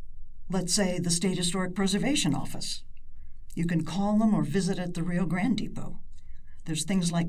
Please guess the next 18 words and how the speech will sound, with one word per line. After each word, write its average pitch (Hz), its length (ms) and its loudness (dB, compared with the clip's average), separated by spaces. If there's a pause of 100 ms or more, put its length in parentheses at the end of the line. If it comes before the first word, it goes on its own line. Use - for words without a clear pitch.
(200)
tax 233 380 0
credits 156 480 -4
and - 200 -2
easements - 640 2 (720)
to 170 80 0
help 175 240 0
offset 175 420 0
the 151 60 -2
cost 170 340 0
of 139 100 -2
repair - 640 0 (340)
and 160 120 2
improvement. 185 600 2 (960)
And 175 100 2
there's 180 160 -2
housing 196 460 2
rehabilitation 208 760 2
programs. - 580 -4